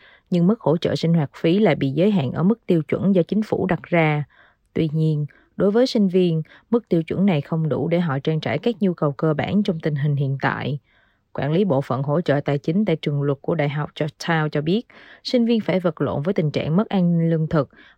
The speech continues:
và tinh thần bị lung lay bởi các trường đại học không hề thông báo cho họ về một giải pháp thích đáng. An toàn thực phẩm là một vấn đề tiềm ẩn trong số các sinh viên theo học chương trình thạc sĩ và tiến sĩ.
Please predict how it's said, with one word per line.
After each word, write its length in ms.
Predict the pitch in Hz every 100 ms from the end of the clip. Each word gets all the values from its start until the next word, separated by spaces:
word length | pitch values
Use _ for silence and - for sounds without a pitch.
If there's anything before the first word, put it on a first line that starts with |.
| -
và 80 |
tinh 200 | 160 165
thần 280 | 156 160 143
bị 100 | 143
lung 220 | 151 160
lay 220 | 160 156 147
bởi 140 | 143
các 180 | - 240
trường 180 | 190 160
đại 140 | 143
học 200 | 143 147 -
không 220 | 170 160
hề 140 | 151
thông 220 | 147 160
báo 220 | 151 151 214
cho 140 | 196
họ 240 | 156 135 139
về 80 | 147
một 180 | 147 - -
giải 120 | 156
pháp 240 | 208 220
thích 120 | 240 -
đáng. 320 | 170 160 202 277 _ _ _ _
An 160 | - 160
toàn 160 | 151 147
thực 140 | 147
phẩm 260 | - 143 185
là 120 | 214
một 200 | 165 -
vấn 180 | 185 214
đề 140 | 175
tiềm 280 | - 151 143
ẩn 260 | - 139 202
trong 160 | 202 160
số 180 | - 185
các 140 | 233
sinh 200 | - 175
viên 200 | 175 156
theo 140 | 165
học 160 | 156 147
chương 160 | - 165
trình 160 | 156 147
thạc 160 | 143 -
sĩ 280 | - -
và 120 | 185 165
tiến 160 | 165 202
sĩ. 380 | - - 175